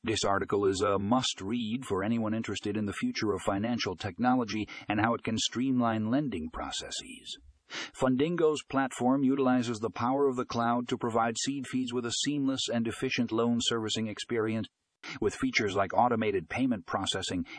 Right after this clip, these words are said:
document management, and borrower communication tools, this platform is changing the game for lenders and borrowers alike.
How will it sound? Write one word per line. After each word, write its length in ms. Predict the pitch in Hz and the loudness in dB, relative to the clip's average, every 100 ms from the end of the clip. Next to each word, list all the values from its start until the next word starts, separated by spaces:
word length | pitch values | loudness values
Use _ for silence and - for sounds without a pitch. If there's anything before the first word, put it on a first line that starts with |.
| - | -2
document 480 | - 135 - 123 120 | 2 2 2 0 0
management, 680 | 104 117 131 113 101 127 - | 0 2 2 0 -2 -4 -2
and 240 | 92 80 | -4 2
borrower 480 | - 131 127 104 90 | 4 4 2 0 -2
communication 720 | - 95 87 82 135 143 123 | -2 -2 -4 -6 -6 -4 -4
tools, 340 | 104 117 117 110 - - - | -2 -2 -2 -4 -8 -8 -6
this 80 | |
platform 420 | - 127 123 123 117 | -2 -2 -2 0 0
is 120 | 104 | -2
changing 420 | - 135 120 117 | 0 0 0 -2
the 80 | 110 | -2
game 260 | 110 117 | -2 -2
for 180 | 113 113 | -2 -2
lenders 540 | 107 120 127 117 117 110 | 2 2 2 0 -2 -2
and 160 | 107 | 2
borrowers 540 | 107 107 107 104 107 104 | 2 4 4 2 2 0
alike. 500 | 110 127 - - | 2 2 0 -8